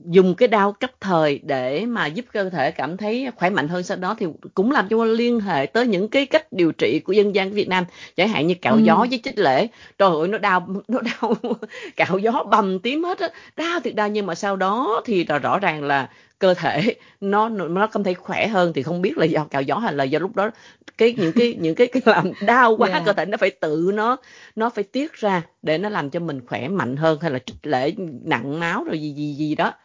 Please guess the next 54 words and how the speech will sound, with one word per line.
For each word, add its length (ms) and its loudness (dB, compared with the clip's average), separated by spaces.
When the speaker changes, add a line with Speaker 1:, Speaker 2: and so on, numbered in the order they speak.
Speaker 1:
Ha, 200 -2
thì 160 0
Speaker 2:
Ừ, 60 -2
Speaker 1:
đó, 120 -2
Speaker 2:
dạ. 60 -2
Speaker 1:
nó, 180 -2
nó 80 0
mình, 280 2
mình, 300 2
mình 300 0
nhìn 180 2
thấy 100 -2
cái 120 -2
sự 160 2
liên 220 2
hệ 220 4
giữa, 280 -4
giữa, 300 -2
giữa 240 -4
cái, 180 -2
những 160 4
cái 100 0
gì 80 2
mình 160 0
coi 120 -2
trong 160 -2
phim 240 2
với 340 2
những 280 0
cái 300 0
mà 120 -4
mình 240 -2
đã 360 -2
ở 100 2
trong 200 2
cái 100 2
dân 220 -2
gian 260 0
của 80 -8
mình, 160 -2
trong 160 -4
đời 120 0
sống 320 -2
ở, 200 -4
ở 120 -4
Việt 180 -6
Nam 220 -4
mình, 260 -6
mình 120 -2
đã 80 -4
trải 240 -4
qua. 240 0
Thì, 200 0
à, 220 4